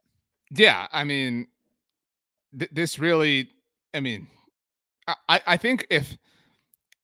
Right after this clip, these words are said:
th-, I, I hate this game. Like, the, if this hadn't happened, because it did happen, but, like, if not for the interceptions, I mean, I don't know. Like, if Trayvon had four interceptions, I don't know that we'd be feeling, like, amazing about his year.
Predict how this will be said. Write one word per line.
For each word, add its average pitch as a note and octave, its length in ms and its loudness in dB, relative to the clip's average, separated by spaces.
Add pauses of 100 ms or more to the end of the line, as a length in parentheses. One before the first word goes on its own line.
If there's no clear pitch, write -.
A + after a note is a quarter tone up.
(340)
th-, D3+ 200 -2
I, D#3+ 260 4
I D#3 100 4
hate D3 240 -6
this G#2+ 180 -10
game. G#2+ 220 -6
Like, A2 220 -4
the, C3 120 -4 (100)
if D3+ 200 2
this F#3+ 200 2
hadn't D#3+ 240 0
happened, C3+ 340 0
because A2+ 240 -10
it A2 100 -12
did A#2+ 160 -8
happen, G2 340 -10
but, A#2 120 -10
like, A#2 220 -4
if A#2 140 -8
not D3+ 200 0
for E3+ 100 -6
the C#3+ 80 -2
interceptions, B2 840 -4
I A#2 80 -8
mean, G#2 380 -6 (380)
I C3 80 4
don't C3 200 2
know. C3 160 2
Like, D3+ 160 2
if D#3+ 100 2
Trayvon F#3 300 4
had D#3+ 120 4
four C#3 240 0
interceptions, A2+ 500 -6
I A2+ 80 -8
don't A#2+ 120 -4
know A#2 100 -4
that A2+ 100 -6
we'd G#2+ 140 -10
be G#2 100 -8
feeling, G#2 320 -8
like, G2 140 -10
amazing G2 460 -6
about - 240 -12
his - 220 -12
year. - 200 -18